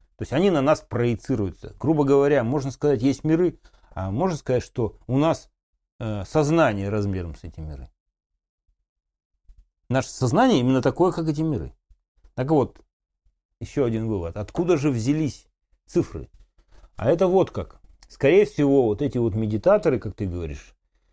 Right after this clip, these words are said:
они, э, э, достоинство их не в том, что они куда-то слетали, а они, анализируя, э, ритм ума, они каким-то образом нашли ритм ума.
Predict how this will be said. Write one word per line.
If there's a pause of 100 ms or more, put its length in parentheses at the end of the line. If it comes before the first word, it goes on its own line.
(140)
они,
э,
э,
достоинство
их
не
в
том,
что
они
куда-то
слетали, (1300)
а
они,
анализируя, (560)
э, (460)
ритм (520)
ума,
они
каким-то
образом
нашли
ритм
ума.